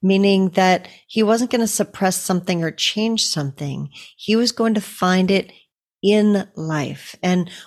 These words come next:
one of the things that he said is that he doesn't think that joy is separate from the heartbreaks and from the devastation and, and from the sorrows that we experience. It's a part of it. And he was on a quest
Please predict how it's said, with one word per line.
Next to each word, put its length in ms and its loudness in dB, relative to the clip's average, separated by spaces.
one 160 2
of 80 2
the 100 2
things 300 0
that 100 -4
he 120 0
said 500 -2
is 160 0
that 280 0
he 180 -6
doesn't 420 0
think 220 -2
that 140 -2
joy 360 2
is 180 -2
separate 720 -2
from 600 2
the 80 -2
heartbreaks 880 -2
and 240 -2
from 480 0
the 80 0
devastation 840 2
and, 300 -2
and 160 -2
from 180 0
the 80 0
sorrows 640 2
that 140 -4
we 100 0
experience. 800 -2
It's 220 0
a 80 2
part 400 0
of 100 -2
it. 220 -2
And 120 2
he 200 0
was 160 2
on 120 4
a 60 2
quest 680 -4